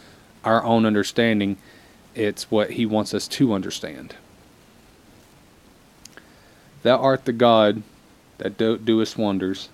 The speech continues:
Thou hast declared thy strength among the people. Thou hast with thine arm redeemed thy people, the sons of Jacob and Joseph.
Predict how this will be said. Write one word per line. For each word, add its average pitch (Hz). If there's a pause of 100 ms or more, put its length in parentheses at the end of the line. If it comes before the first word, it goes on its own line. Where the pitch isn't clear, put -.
(160)
Thou 104
hast 107
declared 113
thy 107
strength 101
among 101
the 95
people. 92 (1400)
Thou 117
hast 127
with 113
thine 123
arm 110 (240)
redeemed 117
thy 120
people, 101 (500)
the 98
sons 113
of 113
Jacob 101 (160)
and 117
Joseph. 98